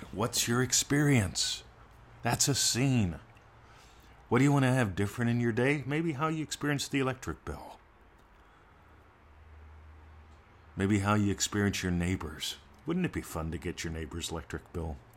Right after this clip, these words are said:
and then pay it for a year and not tell them? You see, this is where fun begins. What if in your typical day you could do something like that, like buy the groceries for the people behind you?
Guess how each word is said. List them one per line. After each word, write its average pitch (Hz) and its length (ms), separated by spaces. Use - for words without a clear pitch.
and 90 160
then 87 120
pay 87 240
it 90 100
for 87 220
a 82 80
year 80 400
and 98 140
not 98 200
tell 92 260
them? 98 280
You 117 60
see, 113 160
this 117 260
is 135 140
where 95 180
fun 110 460
begins. 76 720
What 127 100
if 120 140
in 127 80
your 107 100
typical 101 540
day 95 160
you 87 100
could 78 240
do 87 160
something 76 520
like 73 240
that, 69 320
like - 180
buy 85 160
the 87 80
groceries 82 540
for - 160
the 71 80
people 78 320
behind 76 440
you? 69 180